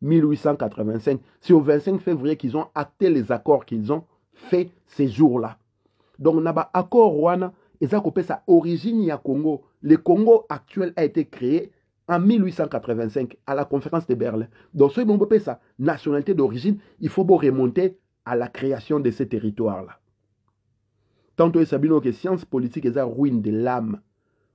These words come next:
Voilà pourquoi nous faisons la politique de la science. On a embêté Amno Lissola, Lissola, politique de la science.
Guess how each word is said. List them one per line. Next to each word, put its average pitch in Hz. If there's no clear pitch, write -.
Voilà 135
pourquoi 147
nous 156
faisons 139
la 127
politique 202
de 143
la 131
science. 135
On 226
a 196
embêté 202
Amno 170
Lissola, 156
Lissola, 160
politique 147
de 131
la 110
science. 139